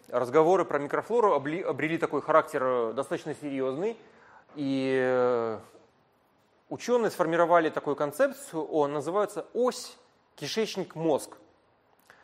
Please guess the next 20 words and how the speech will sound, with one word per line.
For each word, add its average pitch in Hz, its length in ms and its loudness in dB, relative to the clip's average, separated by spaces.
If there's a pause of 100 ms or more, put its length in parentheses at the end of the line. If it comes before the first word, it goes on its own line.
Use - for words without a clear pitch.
(180)
То - 60 -12
есть, 120 80 -10
как - 140 -8
вы 175 80 -4
видите, 175 360 -4
она 160 140 4
реализуется 170 480 -4
разными 156 300 2
механизмами. 131 680 -8 (380)
Первый 175 220 2
механизм — 151 420 -8
это 151 140 -10
через 165 240 -10
вагус, 151 380 2 (260)
вот 131 100 -10
этот 139 140 -2
блуждающий 151 560 2
нерв, 135 280 -2 (720)
главный 123 400 -4
нерв. 175 220 -8